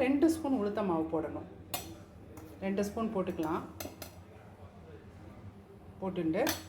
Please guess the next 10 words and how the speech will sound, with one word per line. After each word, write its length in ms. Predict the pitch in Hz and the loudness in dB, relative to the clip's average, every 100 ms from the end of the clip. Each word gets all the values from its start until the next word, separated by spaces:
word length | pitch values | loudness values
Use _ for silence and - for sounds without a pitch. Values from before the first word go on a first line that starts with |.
| - - - - | -16 -18 -20 -8
நான் 180 | 214 208 | 0 4
வந்து 160 | 180 220 311 | 4 4 4
இதுலயே 260 | 190 185 226 196 | 2 4 4 4
வந்து 160 | 170 262 | 4 4
ஒரு 100 | 220 170 | 4 4
அ-, 140 | 170 - 170 170 | 2 -2 -2 0
வெ-, 180 | 175 170 | 0 2
வெள்ளை 240 | 196 233 226 | 4 4 6
எள்ளு 120 | 160 160 | 4 2
போட்டுக்கிறேன். 460 | 156 - 143 180 | -4 -4 -4 -4